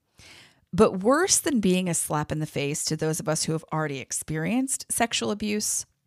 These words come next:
it is a shove into the lion's den for the innocent children that this man has access to. I cannot wrap my brain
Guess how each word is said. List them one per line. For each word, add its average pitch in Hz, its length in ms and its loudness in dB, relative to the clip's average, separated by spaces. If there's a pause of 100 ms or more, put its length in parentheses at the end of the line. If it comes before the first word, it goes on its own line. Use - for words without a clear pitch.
(180)
it 240 140 6
is 262 180 2
a 170 140 2
shove - 1120 2
into 233 280 4
the 190 140 4
lion's 160 680 2
den 156 460 0 (360)
for 269 240 6
the 262 120 2
innocent 269 440 0
children 202 320 0
that 165 140 -4
this 170 200 -2
man 156 340 0
has 156 360 -6
access - 520 -8
to. - 120 -6 (840)
I 247 300 8
cannot 233 500 2
wrap 190 200 4
my 175 180 2
brain 160 1040 -2